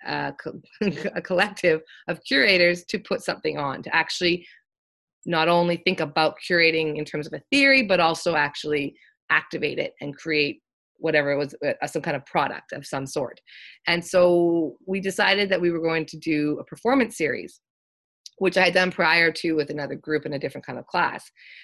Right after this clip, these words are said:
And so that opportunity for experiential knowledge, which I think is really important, um, because it's that idea of applying and bringing forward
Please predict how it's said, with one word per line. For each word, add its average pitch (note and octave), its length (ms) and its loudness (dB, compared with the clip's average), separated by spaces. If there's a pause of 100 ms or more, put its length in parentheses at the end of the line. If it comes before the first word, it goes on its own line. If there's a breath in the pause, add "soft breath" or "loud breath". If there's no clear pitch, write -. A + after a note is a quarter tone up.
(180 loud breath)
And E3 260 4
so F#3 80 -2
that F3+ 180 4
opportunity F#3 520 0
for F3 160 -4
experiential D#3+ 500 -2
knowledge, C#3+ 340 -4
which - 100 -12
I D#3 100 -6
think E3 120 -6
is E3 140 -4
really F3 320 0
important, D#3+ 500 -8 (140)
um, D3+ 400 -4
because E3 380 -2
it's F3 80 -14
that D#3 100 2
idea D#3 340 2
of D#3 120 -6
applying D3 640 -4 (480 loud breath)
and D3+ 320 2 (100)
bringing D#3+ 260 0
forward D3+ 540 0